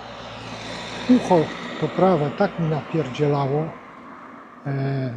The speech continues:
leciało mi z tego ucha. Wtedy jak ta woda mi się dostała, co skakałem z mostku do wody, tak z tym uchem mam dalej problem. Może jak przyjadę, to pójdę do laryngologa.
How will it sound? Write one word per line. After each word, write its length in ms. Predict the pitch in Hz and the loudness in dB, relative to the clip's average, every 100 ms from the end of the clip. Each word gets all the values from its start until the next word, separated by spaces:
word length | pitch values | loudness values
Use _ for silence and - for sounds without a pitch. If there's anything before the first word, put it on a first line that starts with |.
| 123 | 0
leciało 440 | 170 - 190 170 | 0 4 4 4
mi 120 | 151 | 2
z 80 | - | -4
tego 220 | 156 139 | -6 -2
ucha. 380 | 143 127 135 135 - _ _ _ _ _ | -2 -2 -4 -6 -8 _ _ _ _ _
Wtedy 220 | - 147 160 | -8 0 0
jak 160 | 147 | 0
ta 120 | - | -4
woda 300 | 135 156 147 | -2 0 0
mi 100 | 143 | 0
się 140 | 139 147 | -2 -6
dostała, 560 | 131 - - 143 131 - _ _ _ _ _ _ _ | -8 -10 -4 -2 -2 -8 _ _ _ _ _ _ _
co 140 | - 147 | -14 -12
skakałem 600 | - 139 - 147 135 127 | -6 -6 0 0 2 -2
z 100 | 117 | -2
mostku 460 | 139 131 - - 131 | -4 -4 -10 -16 -10
do 140 | 120 | -6
wody, 480 | 123 151 120 139 160 - _ _ _ - - - _ _ _ _ _ _ | -4 -4 -4 -4 -6 -12 _ _ _ -10 -10 -10 _ _ _ _ _ _
tak 160 | 131 | -10
z 100 | - | -8
tym 140 | 151 151 | -4 -4
uchem 260 | 160 156 | -2 -2
mam 200 | 147 139 | 0 0
dalej 280 | 139 151 147 | 2 2 2
problem. 480 | - 160 139 120 147 - - _ _ _ _ - _ _ _ _ _ - - 214 _ - _ - | 2 2 2 0 -2 -6 -14 _ _ _ _ -20 _ _ _ _ _ -16 -16 -20 _ -20 _ -6
Może 220 | 131 135 | -2 2
jak 140 | 147 - | 0 0
przyjadę, 440 | - 160 151 143 | -2 0 2 0
to 160 | - 139 | -4 -4
pójdę 300 | 170 139 143 | -2 0 2
do 160 | 147 | 2
laryngologa. 960 | 143 143 139 135 143 156 151 123 127 | 2 2 0 2 2 2 0 -2 -4